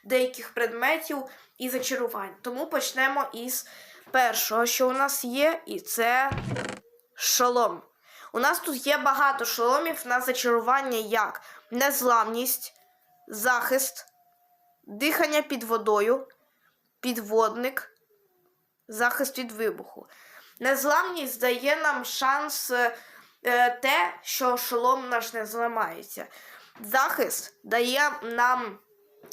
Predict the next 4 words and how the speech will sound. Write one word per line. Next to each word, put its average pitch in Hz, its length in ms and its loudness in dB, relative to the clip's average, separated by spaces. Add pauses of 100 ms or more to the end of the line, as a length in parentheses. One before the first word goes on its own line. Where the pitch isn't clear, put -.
(160)
більше 285 600 0
очків 269 640 -2 (100)
захисту 226 840 -4 (360)
броні, 247 600 -2